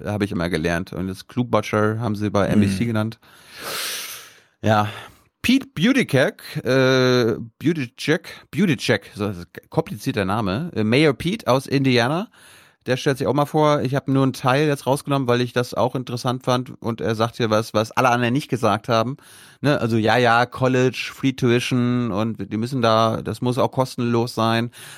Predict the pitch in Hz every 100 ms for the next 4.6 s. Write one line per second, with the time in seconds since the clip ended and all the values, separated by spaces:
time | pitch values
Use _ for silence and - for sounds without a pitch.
0 | - 123 123 107 156 165 - 165 - -
1 | - 120 135 127 - 147 123 117 113 104
2 | 104 - _ _ _ _ - 117 117 131
3 | - - 143 160 - 165 170 143 165 175
4 | - 170 165 185 226